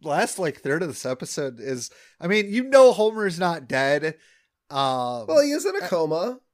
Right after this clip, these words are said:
Speaker 1: he is
Speaker 2: Yeah.
Speaker 1: in a coma, so you don't know if he's gonna, but, like, I mean, it's The Simpsons. Like, I, I, granted, maybe, like, I mean, I'm sure there's a few episodes left.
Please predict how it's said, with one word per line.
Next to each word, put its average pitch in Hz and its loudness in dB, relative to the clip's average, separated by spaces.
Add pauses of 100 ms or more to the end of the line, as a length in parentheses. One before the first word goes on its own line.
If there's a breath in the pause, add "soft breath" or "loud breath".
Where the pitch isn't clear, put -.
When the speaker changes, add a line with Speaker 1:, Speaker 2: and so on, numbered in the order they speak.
(160)
Speaker 1:
he 175 0
is 208 4
Speaker 2:
Yeah. 226 -4
Speaker 1:
in 214 -8
a 202 0
coma, 175 2
so 233 -4
you 226 0
don't 226 -2
know 208 2
if 185 4
he's 190 -6
gonna, 180 -2
but, 180 2
like, 151 2 (180 soft breath)
I 185 -2
mean, 185 2
it's 165 -4
The 143 -12
Simpsons. 135 -6
Like, 127 -4
I, 165 -4
I, 190 -4
granted, 226 6
maybe, 208 2
like, 170 4 (920)
I 165 0
mean, 196 4
I'm 180 2
sure 269 -2
there's 175 2
a 147 0
few 202 0
episodes 170 -2
left. 156 -2